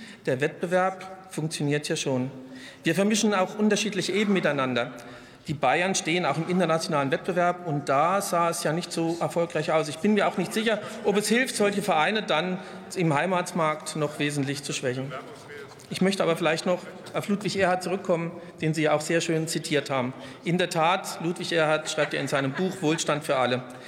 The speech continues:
„Den Staat als obersten Schiedsrichter, welches selbst nicht mitspielen darf.“ Ich zitiere: Der,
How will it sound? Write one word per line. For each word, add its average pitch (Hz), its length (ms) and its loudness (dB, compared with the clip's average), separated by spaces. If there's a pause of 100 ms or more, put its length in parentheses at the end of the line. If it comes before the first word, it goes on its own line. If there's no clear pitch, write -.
(320)
„Den 147 140 4
Staat 196 460 0
als 180 220 -2
obersten 214 340 2
Schiedsrichter, 135 640 -2 (800)
welches 151 380 -2
selbst 175 360 0
nicht 180 300 -2
mitspielen 151 440 -2
darf.“ 113 260 0
Ich 160 100 -6
zitiere: 143 540 0 (580)
Der, 131 100 2